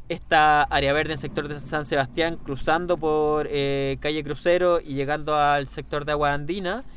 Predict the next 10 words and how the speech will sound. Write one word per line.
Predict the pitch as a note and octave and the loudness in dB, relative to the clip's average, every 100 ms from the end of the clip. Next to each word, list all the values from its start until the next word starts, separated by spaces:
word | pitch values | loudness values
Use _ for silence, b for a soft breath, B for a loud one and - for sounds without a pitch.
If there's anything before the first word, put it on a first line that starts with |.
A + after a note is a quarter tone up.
| B B B | B B B
y | F3 G#3 - | -6 -4 -6
núcleo | D#3 E3+ G#3 F3 F#3 | -6 -2 -2 2 2
de | F3 | 6
barrio | E3+ F3+ F3+ F3+ | 6 6 4 0
con | E3+ D#3 | 0 -6
este | - D#3+ | -4 -6
mejoramiento | D3+ D#3+ C#3+ D3 D#3 - D#3 | -4 -2 -2 -2 -6 -4 -2
de, | D3+ D3 D3 D3 - B - - - - | 0 0 0 -2 -4 B -4 -4 -4 -4
eh, | C#3 C3 | -2 -2
diversas, | C3 C3+ C#3 D3+ D3 C#3+ C#3+ C#3 | 0 0 -2 0 2 2 2 0